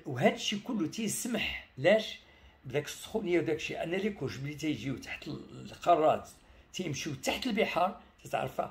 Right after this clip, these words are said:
بحال دابا الا خديتي لا، لا كوش ديال افريقيا مع ديال امريكا غادي يتلاقاو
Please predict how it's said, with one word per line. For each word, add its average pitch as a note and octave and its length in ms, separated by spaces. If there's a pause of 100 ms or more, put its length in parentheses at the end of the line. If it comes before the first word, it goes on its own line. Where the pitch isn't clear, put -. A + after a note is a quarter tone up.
(240)
بحال D3+ 160
دابا C#3+ 160
الا C#3+ 80
خديتي C#3 360
لا، C3+ 160 (480)
لا C3+ 80
كوش - 380
ديال C3+ 340
افريقيا D3 680 (300)
مع C#3+ 480 (100)
ديال C#3+ 200
امريكا C3+ 420
غادي C3 220
يتلاقاو D#3+ 600